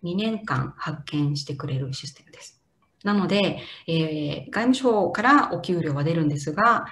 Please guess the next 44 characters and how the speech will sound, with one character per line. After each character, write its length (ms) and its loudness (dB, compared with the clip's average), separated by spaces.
所 160 -4
属 200 -4
と 120 0
し 100 -6
て 160 0
は 300 4
ダ 120 -2
ブ 140 2
リ 60 -2
ュ 20 -4
ー 40 -4
エ 20 -6
フ 80 -10
ピ 140 -4
ー 20 -4
だ 80 -2
っ 80 -10
た 80 -8
り、 100 0
ま 120 -2
あ、 20 -2
他 180 -4
の 140 2
国 300 -2
連 40 -2
機 100 -10
関 140 -2
も 80 0
あ 40 -4
る 80 -2
ん 20 -2
で 80 -2
す 100 -12
け 120 -16
れ 120 -14
ど 100 -12
も、 280 0
に 100 0
な 120 2
っ 160 -6
て 280 2
二 120 0
年 280 -2
間、 540 0